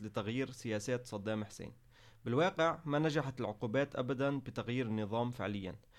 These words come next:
بحالة صدام حسين، طبعا، اتطلب الموضوع عملية عسكرية لإجباره على مغادرة الكويت، وغزو عسكري ثاني لتغيير النظام، وهو الشيء يلي ما نجح بشكل منيح بالنسبة للعراق، بغض النظر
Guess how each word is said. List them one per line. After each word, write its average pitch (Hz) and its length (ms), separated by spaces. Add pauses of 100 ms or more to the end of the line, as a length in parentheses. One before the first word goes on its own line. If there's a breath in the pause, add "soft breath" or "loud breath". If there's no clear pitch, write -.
(260 soft breath)
بحالة 160 340
صدام 147 420
حسين، 151 360
طبعا، 147 540
اتطلب 156 420
الموضوع 117 480
عملية 113 380
عسكرية 120 760
لإجباره 120 540
على 110 200
مغادرة 107 520 (140)
الكويت، 117 380 (340 soft breath)
وغزو 147 340
عسكري 120 440
ثاني 143 400 (100)
لتغيير 117 460
النظام، 101 380 (400 soft breath)
وهو 170 240
الشيء 202 420
يلي 156 160
ما 160 260
نجح 156 300
بشكل 135 420
منيح 135 360
بالنسبة 120 380
للعراق، 107 600
بغض 123 320
النظر 123 440